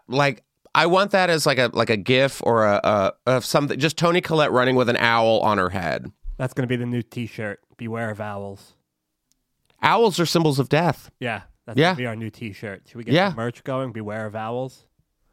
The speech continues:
Speaker 1: Yeah, and aliens.
Speaker 2: And <laughs> "Beware of," and then just a blank line.
Speaker 1: "Beware of the owl."
Speaker 2: Yeah.
Speaker 1: God,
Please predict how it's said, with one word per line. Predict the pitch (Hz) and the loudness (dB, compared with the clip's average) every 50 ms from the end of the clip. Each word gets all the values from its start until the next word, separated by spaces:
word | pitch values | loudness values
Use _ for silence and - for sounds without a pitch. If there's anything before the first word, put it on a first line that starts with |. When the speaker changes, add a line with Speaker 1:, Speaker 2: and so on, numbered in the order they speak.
| _ _ _ _ _ _ _ _ _ _ - | _ _ _ _ _ _ _ _ _ _ 2
Speaker 1:
Yeah, | 139 196 220 180 - - - | 2 4 4 2 -2 -2 0
and | - 147 156 165 - | 2 2 4 4 2
aliens. | 131 147 160 156 147 120 104 92 87 87 - - - | 2 2 4 4 4 2 2 2 0 -2 -4 -6 -8
Speaker 2:
And | 113 113 113 107 - - _ - - - - | -8 -10 -12 -12 -14 -18 _ -20 -20 -20 -20
<laughs> | - - - 185 - - 180 131 | -14 -8 -8 -8 -6 -8 -8 -4
"Beware | 151 151 139 131 139 139 139 139 139 131 | -2 0 0 2 2 2 2 2 2 0
of," | 120 117 110 | 0 -2 -4
and | 117 113 117 | -8 -10 -10
then | 113 | -10
just | 117 117 107 - | -10 -12 -12 -12
a | 120 | -14
blank | 113 104 110 113 113 110 104 - | -12 -12 -12 -10 -10 -10 -12 -14
line. | 113 107 107 110 104 101 101 101 98 _ | -14 -14 -12 -12 -12 -14 -16 -18 -8 _
Speaker 1:
"Beware | - 143 147 139 143 139 | 2 2 4 4 4 4
of | 143 127 | 4 4
the | 127 135 120 | 4 4 4
owl." | 117 113 110 107 101 95 90 90 90 - _ | 4 4 4 4 4 2 2 0 -2 -6 _
Speaker 2:
Yeah. | 123 113 107 104 101 - _ _ _ _ _ _ _ _ _ _ _ _ - - | -10 -10 -10 -10 -10 -14 _ _ _ _ _ _ _ _ _ _ _ _ -6 0
Speaker 1:
God, | - 220 233 233 214 185 151 113 | 2 2 4 4 4 4 2 0